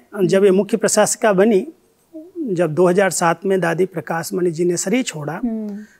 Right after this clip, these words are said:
Speaker 1: शरीर छोड़ने के पहले, पाँच
Speaker 2: हम्म।
Speaker 1: दिन पहले मैं इनके साथ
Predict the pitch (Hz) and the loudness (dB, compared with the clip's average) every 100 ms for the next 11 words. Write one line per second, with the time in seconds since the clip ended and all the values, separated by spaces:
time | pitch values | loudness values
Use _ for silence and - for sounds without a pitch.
0 | - - 185 240 - 214 220 220 226 - | -8 0 2 2 2 2 2 2 -2 -4
1 | 233 - 196 226 156 123 - - 185 220 | -4 -2 0 2 0 -4 -10 -4 -2 0
2 | 202 226 214 180 185 208 202 202 294 190 | 0 -2 0 0 0 0 0 -2 -2 -4
3 | 175 190 190 170 | -2 -4 -4 -6